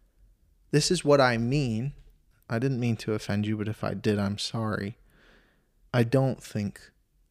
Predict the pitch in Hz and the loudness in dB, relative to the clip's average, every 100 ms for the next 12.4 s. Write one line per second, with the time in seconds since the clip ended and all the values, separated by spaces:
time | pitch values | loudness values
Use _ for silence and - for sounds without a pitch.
0 | - 101 95 - - 107 98 98 - _ | -4 -4 -4 -10 -8 -6 -6 -8 -14 _
1 | - 104 95 92 98 - - - 110 _ | -14 -6 -2 -2 -4 -8 -8 -8 -12 _
2 | _ _ _ _ _ _ _ _ 147 127 | _ _ _ _ _ _ _ _ -4 -2
3 | 151 160 139 127 123 123 131 135 139 147 | 0 0 -2 -4 -4 -4 -2 -4 -2 2
4 | 139 117 120 123 123 123 - 113 104 107 | 2 2 0 0 -2 -4 -4 -2 0 -4
5 | - _ _ - - _ _ _ - - | -12 _ _ -20 -20 _ _ _ -8 -4
6 | - - 143 156 156 - - 104 101 101 | -4 -2 -2 0 -2 -4 -2 0 0 0
7 | 98 90 - 107 113 113 110 - 110 107 | -2 -4 -4 -4 -2 0 0 0 -2 -2
8 | 110 - 147 160 151 135 95 117 113 110 | -2 -2 0 0 0 0 -2 -2 -2 -2
9 | - 113 107 117 107 101 - 101 67 98 | -6 -2 0 0 -2 -4 -2 -2 -2 -4
10 | 90 90 80 85 98 - 120 110 98 - | -4 -6 -6 -6 -6 -2 -2 -2 -4 -4
11 | 139 139 123 104 104 98 95 90 87 107 | -4 -4 -6 -4 -2 0 -2 -4 -2 0
12 | 139 95 104 | 0 0 -4